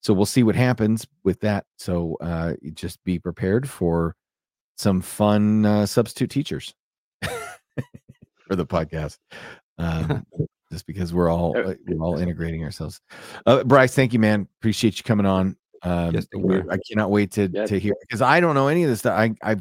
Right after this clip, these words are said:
Speaker 1: followed you on social media through the podcast, but I can't wait to hear it directly from you. So I appreciate you coming on.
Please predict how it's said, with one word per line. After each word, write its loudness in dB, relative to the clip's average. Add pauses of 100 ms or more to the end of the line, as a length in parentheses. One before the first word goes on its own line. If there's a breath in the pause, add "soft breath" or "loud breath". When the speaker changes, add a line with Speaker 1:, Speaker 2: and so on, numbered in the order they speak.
Speaker 1:
followed 0
you 4
on 0
social -4
media 2 (260)
through 0
the -10
podcast, -4 (540)
but -2
I 2
can't -2
wait -2
to -4
hear 0
it -8
directly -4
from -8
you. -4
So -10
I -4
appreciate -8
you -20
coming -14
on. -16